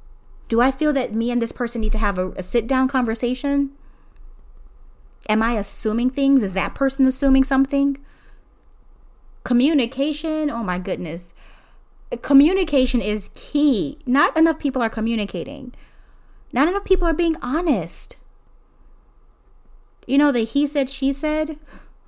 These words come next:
You hear something from someone else about something that is supposed to pertain to you, but the source didn't come to you. And then what? You start to internalize that and not go to the person.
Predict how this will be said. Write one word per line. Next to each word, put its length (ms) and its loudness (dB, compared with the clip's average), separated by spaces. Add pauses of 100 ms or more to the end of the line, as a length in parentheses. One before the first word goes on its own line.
(600)
You 140 0
hear 200 2
something 240 0
from 160 -2
someone 360 0
else 240 -2
about 320 -2
something 260 -4
that 180 -4 (260)
is 120 -4
supposed 440 -4
to 160 -2 (320)
pertain 380 -4
to 100 -6
you, 400 -2 (400)
but 200 -2 (840)
the 100 -4
source 300 -2
didn't 200 -2
come 200 0
to 120 -6
you. 300 -2 (1900)
And 80 -4
then 300 -2
what? 240 -4
You 100 -4
start 260 -2
to 40 -4
internalize 600 0
that 340 -2 (1500)
and 180 2
not 220 0
go 120 -2
to 120 -2
the 80 0
person. 560 -4